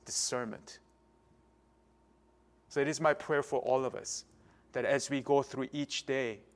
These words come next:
every moment, that we would seek him, turn to him in humility, and find the wisdom that he generously is ready. He's just ready to just pour it out to us.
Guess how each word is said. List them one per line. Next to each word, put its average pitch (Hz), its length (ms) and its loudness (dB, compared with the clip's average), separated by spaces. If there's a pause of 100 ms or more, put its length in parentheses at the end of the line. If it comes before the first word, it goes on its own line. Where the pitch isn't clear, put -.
(600)
every 135 240 -2
moment, 123 560 -4 (480)
that 123 100 -4
we 127 120 -4
would 120 120 -2
seek - 520 -2
him, 107 200 -12 (960)
turn 165 240 -2
to 160 160 -4
him 143 160 0
in 123 140 -4
humility, 117 600 -4 (1400)
and 104 120 -12
find 127 520 0
the 123 80 -4
wisdom 113 540 -4 (280)
that 101 100 -8
he 131 340 -10 (460)
generously 139 720 0 (260)
is - 460 2
ready. 143 420 6 (100)
He's 151 200 0
just 135 220 0
ready 156 340 10 (400)
to 139 80 -8
just 123 240 -4
pour 190 240 8
it 151 80 8
out 151 220 10
to 123 160 0
us. - 280 -6